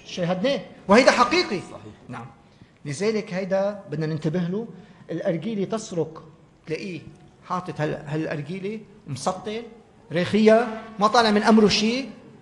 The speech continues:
Speaker 1: والعياذ بالله تسرق يوميا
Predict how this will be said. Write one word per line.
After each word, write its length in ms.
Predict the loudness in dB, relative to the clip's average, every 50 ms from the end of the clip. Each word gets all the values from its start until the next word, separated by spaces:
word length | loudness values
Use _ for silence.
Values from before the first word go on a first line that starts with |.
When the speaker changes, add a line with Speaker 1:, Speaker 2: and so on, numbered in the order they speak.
| -20 -20 -20 -20 -20 -20 -20 _ _ _ _ -12
Speaker 1:
والعياذ 480 | -10 -8 -8 -6 -6 -6 -6 -6 -6 -8
بالله 300 | -8 -6 -2 -2 -2 -2
تسرق 520 | -2 -4 -8 -8 -8 -8 -8 -8 -8 -10 -10 -8
يوميا 640 | -4 -4 -2 -2 -2 -4 -4 -6 -6 -8 -8 -10